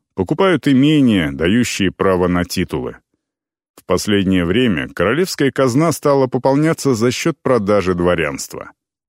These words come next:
Заплатил по таксе, кстати, весьма высокой, и, пожалуйста, ты уже шевалье, правда, не наследный.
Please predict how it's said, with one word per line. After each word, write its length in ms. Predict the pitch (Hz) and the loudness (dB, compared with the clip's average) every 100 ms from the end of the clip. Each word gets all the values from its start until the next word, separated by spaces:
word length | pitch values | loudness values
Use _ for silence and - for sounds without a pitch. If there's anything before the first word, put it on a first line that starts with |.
| 139 | -4
Заплатил 640 | 165 226 107 80 - 196 | -2 0 0 0 0 -2
по 180 | - 160 | 0 -2
таксе, 480 | - 156 - 120 98 _ _ _ | 0 -2 -2 -4 -4 _ _ _
кстати, 380 | - - 160 160 | -8 -2 -2 0
весьма 540 | 123 113 151 170 107 | 0 0 -2 0 2
высокой, 600 | 104 170 127 90 80 67 _ _ _ | 2 0 0 -2 -4 -8 _ _ _
и, 140 | - 240 | -6 0
пожалуйста, 720 | 285 247 254 196 - - - _ _ _ | 2 2 2 2 -2 -6 -10 _ _ _
ты 140 | - 170 | -4 0
уже 420 | 190 92 113 175 | 2 2 0 0
шевалье, 760 | - - 147 180 90 71 73 - _ _ _ - | -2 -2 0 0 0 -2 -4 -8 _ _ _ -4
правда, 480 | 80 98 156 170 | 0 0 0 0
не 220 | 165 127 110 | 2 2 2
наследный. 760 | 135 - 85 69 58 62 - | 0 -2 -4 -4 -4 -12 -14